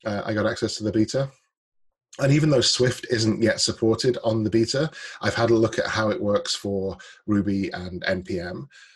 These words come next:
And a couple of things that were really important to me when I was building the Swift P M library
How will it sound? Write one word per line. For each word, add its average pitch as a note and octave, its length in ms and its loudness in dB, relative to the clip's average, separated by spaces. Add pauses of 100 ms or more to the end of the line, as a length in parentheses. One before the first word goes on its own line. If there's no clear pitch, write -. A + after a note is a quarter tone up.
(120)
And C#3+ 100 2
a - 40 0
couple A#3+ 240 2
of G#3+ 80 2
things D#3 280 2
that B2 180 0
were A2 280 4 (360)
really C#3+ 300 4
important A2 640 0
to - 100 -2
me G2+ 460 -2 (240)
when G2+ 160 -2
I G2 80 -2
was G2+ 120 -2
building F#2+ 360 -4
the F#2 60 -8
Swift - 240 -6
P G2+ 120 -8
M F#2+ 140 -6
library F#2 520 -4